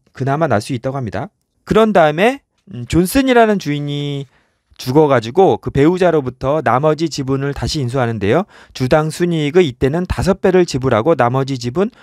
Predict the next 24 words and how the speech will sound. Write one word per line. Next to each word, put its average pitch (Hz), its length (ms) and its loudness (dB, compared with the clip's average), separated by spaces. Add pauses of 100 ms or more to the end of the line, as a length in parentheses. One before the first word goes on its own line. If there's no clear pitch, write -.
(120)
오십오 143 440 -2
퍼센트를 135 520 -4
구입했다고 131 460 -4
합니다. 110 320 -4 (380)
하지만 214 600 2
이 202 460 -2
로빈슨은, 170 800 0 (320)
어, 113 120 -2
특수 - 380 0
합금강이나 208 880 0
신소재로 226 840 0
만들어진 135 640 0
합금을 156 920 -2 (320)
생산을 226 540 0
하면 131 480 2
더 202 200 4
높은 135 360 -4
부가가치를 143 800 -4
이룰 139 200 -4
수 - 120 -8
있다고 139 320 -2
그렇게 120 240 -6
생각을 156 360 -6
해서 208 360 0